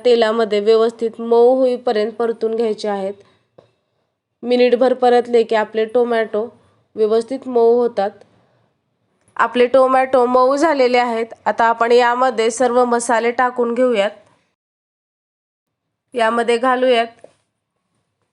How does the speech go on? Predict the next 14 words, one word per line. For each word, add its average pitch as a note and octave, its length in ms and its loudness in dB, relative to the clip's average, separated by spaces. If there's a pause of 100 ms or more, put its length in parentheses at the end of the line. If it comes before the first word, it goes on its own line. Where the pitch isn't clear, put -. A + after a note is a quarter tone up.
अर्धा A#3 360 0
चमचा B3 520 -2
हळद, A#3 400 -2 (1080)
एक B3 240 2
चमचा C4+ 560 0 (580)
जिरे B3 380 0
धने B3 280 0
पूड, A#3 360 -6 (1160)
एक B3 240 4
चमचा C4+ 540 0 (360)
लाल A#3+ 420 2
तिखट, B3+ 460 -4 (2250)
एक A#3+ 260 2
चमचाभर B3+ 720 0